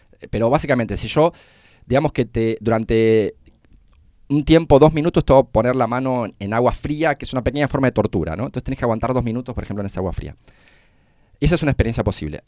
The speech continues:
Otra experiencia posible es metés la mano en dos minutos de agua fría y después treinta segundos más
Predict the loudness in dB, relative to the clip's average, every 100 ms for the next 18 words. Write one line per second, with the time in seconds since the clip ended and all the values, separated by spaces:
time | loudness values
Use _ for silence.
0 | _ 0 0 0 -2 -2 0 2 0 -2
1 | -2 0 2 2 2 0 2 2 2 0
2 | 0 0 0 -2 -4 -6 -10 -6 -4 -2
3 | -2 -2 -6 -4 -4 -4 -4 -4 -2 -4
4 | -6